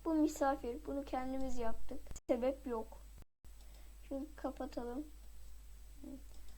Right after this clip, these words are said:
Evet. Aa, hep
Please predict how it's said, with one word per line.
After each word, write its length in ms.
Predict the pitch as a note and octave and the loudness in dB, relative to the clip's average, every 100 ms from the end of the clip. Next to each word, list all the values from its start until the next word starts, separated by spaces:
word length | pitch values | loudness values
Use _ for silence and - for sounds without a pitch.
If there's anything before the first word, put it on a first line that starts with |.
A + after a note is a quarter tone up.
| - - - - - - - - - - | -10 -10 -10 -10 -10 -12 -12 -12 -8 2
Evet. 440 | C4+ C4+ C#4 - - - - - - - - - A#3 | 6 6 4 -6 -12 -12 -12 -12 -10 -10 -10 -4 2
Aa, 400 | B3 B3+ B3+ B3 B3 - - - - - - - - | 4 4 2 0 -4 -8 -12 -12 -14 -14 -14 -10 6
hep 240 | C#4+ D4 | 6 6